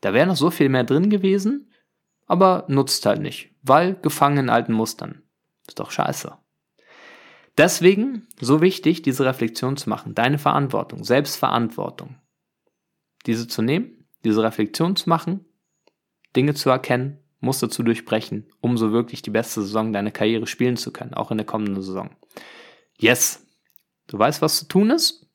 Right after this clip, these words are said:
nutzt das gerne für dich. Du hast natürlich die Möglichkeit, die Folge auch nochmal zu hören, wenn, äh, gewisse Dinge, ja, du dann eben bei der Anwendung nochmal so nutzen willst. Wenn es dazu noch Fragen gibt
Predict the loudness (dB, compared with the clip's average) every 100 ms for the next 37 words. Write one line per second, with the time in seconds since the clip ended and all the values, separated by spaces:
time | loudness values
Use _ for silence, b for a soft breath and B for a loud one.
0 | _ 0 0 2 -2 2 0 2 0 0
1 | 0 0 -2 -2 -4 -4 -2 0 -2 -2
2 | -4 -2 0 2 2 2 2 2 0 0
3 | 2 0 -6 b b b b -2 0 2
4 | 0 0 0 0 0 -2 -2 -2 0 0
5 | -2 -6 _ _ _ _ _ -20 -6 -4
6 | -4 -4 0 0 0 0 0 -4 -2 0
7 | 0 0 0 0 0 -2 -4 -4 -4 -2
8 | -4 -4 -4 0 0 -2 -14 B B B
9 | B 0 2 2 2 0 0 -2 -2 -2
10 | 0 0 0 -6 -8 -20